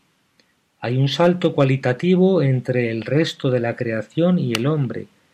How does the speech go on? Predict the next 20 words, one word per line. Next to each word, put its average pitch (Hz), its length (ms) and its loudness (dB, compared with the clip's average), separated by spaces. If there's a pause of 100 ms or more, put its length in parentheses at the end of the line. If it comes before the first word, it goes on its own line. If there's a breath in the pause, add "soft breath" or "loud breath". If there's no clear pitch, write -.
(560)
Hay 107 180 -8
una 131 220 -2
presencia 143 580 0
del 120 200 -2
Verbo, 131 420 2
del 104 200 -4
Hijo 156 280 -2
de 113 140 -6
Dios, 156 500 -4 (460 soft breath)
en 123 120 -4
la 113 120 -4
criatura 113 540 -2
humana 143 520 0 (480 soft breath)
como 120 300 -4
no 147 140 0
la 165 120 0
había 180 320 0
ninguna 156 560 0
otra 170 400 0
criatura, 117 680 -4